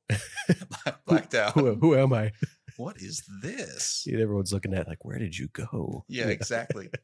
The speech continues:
Speaker 2: Yeah, totally.
Speaker 1: <laughs>
Speaker 2: But just trying to plan out the route can really get in the way. And I love the idea of letting go.
Speaker 1: Mm-hmm.
Speaker 2: Sometimes for me, that looks like,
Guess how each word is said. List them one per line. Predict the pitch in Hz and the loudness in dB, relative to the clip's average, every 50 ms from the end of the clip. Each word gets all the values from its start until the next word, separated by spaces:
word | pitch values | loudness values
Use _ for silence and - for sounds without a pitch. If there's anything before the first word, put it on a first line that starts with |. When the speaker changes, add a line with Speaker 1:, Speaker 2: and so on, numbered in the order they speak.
| _ - | _ -10
Speaker 2:
Yeah, | 110 95 | -10 -10
totally. | - - - 123 113 110 101 98 - - | -6 -2 -2 0 0 0 -2 -4 -6 -6
Speaker 1:
<laughs> | _ - - - _ _ - - _ _ _ _ _ _ 120 | _ -8 -8 -8 _ _ -12 -12 _ _ _ _ _ _ -10
Speaker 2:
But | 113 131 139 - - _ _ | 0 0 0 0 0 _ _
just | - - 139 131 127 - - - - _ _ _ - | -6 -4 -2 -2 -4 -6 -10 -12 -16 _ _ _ -12
trying | - - - 131 131 131 139 147 151 147 139 | -12 -10 -6 -4 -4 -2 -2 -4 -6 -8 -8
to | - - 113 | -8 -10 -12
plan | 104 _ - - 117 120 117 | -12 _ -8 -6 -4 -4 -4
out | 113 107 107 107 - | -4 -4 -6 -6 -8
the | - 95 | -10 -10
route | 92 95 87 92 101 95 87 - - | -8 -6 -6 -4 -2 -2 -4 -4 -8
can | _ - 95 95 | _ -12 -12 -10
really | 101 110 117 123 127 120 | -8 -8 -8 -8 -8 -6
get | 110 113 107 | -4 -6 -4
in | 104 104 101 | -4 -4 -6
the | 101 98 | -6 -8
way. | 92 95 98 98 98 98 - - - _ _ | -8 -8 -8 -8 -8 -10 -12 -12 -16 _ _
And | - 104 104 | -10 -8 -6
I | 104 | -6
love | 104 113 123 143 165 156 156 | -6 -4 -2 -4 -4 -4 -4
the | 139 | -6
idea | 120 113 107 107 113 117 113 | -6 -6 -6 -6 -6 -6 -6
of | 98 95 98 92 92 | -6 -8 -12 -12 -10
letting | 98 104 101 101 101 98 95 | -10 -8 -8 -6 -6 -8 -8
go. | 92 92 92 95 95 92 90 _ _ _ _ _ _ _ _ _ - | -10 -12 -14 -16 -18 -20 -20 _ _ _ _ _ _ _ _ _ -10
Speaker 1:
Mm-hmm. | 98 92 85 | -8 -8 -4
Speaker 2:
Sometimes | 85 87 131 160 202 - 226 220 175 - | -4 -2 -2 -2 -2 -2 -4 -6 -6 -6
for | - 139 | -6 -4
me, | 131 131 127 | -2 0 0
that | 123 113 110 113 | 0 0 0 -2
looks | 120 123 - - - | -6 -4 -6 -8 -4
like, | 120 113 110 107 107 _ - | -2 -2 -2 -2 -4 _ -16